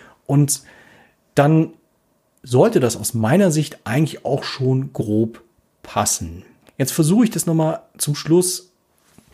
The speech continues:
so schön zusammenzuführen. Also Programmierung, Technologie sind Dinge, die schnell veralten, auf denen du dich nicht ausruhen solltest. Auch wenn dir jemand sagt,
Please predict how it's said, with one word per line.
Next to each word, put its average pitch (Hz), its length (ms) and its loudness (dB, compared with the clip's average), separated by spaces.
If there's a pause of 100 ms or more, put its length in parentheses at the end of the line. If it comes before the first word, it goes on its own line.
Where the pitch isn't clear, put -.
(400)
so 175 440 -14
schön 170 340 2
zusammenzuführen. 156 800 -2 (400)
Also 107 320 -8
Programmierung, 196 720 2
Technologie 143 720 -2 (340)
sind 120 260 -2
Dinge, 139 260 4
die 120 280 -4 (100)
schnell 123 320 0
veralten, 190 720 -2
auf - 160 -8
denen 147 260 4
du 131 60 4
dich 127 160 -4
nicht - 180 -6
ausruhen 113 400 -2
solltest. - 400 -8
Auch 107 100 -8
wenn 123 120 0
dir 131 80 4
jemand 127 280 2
sagt, 135 360 0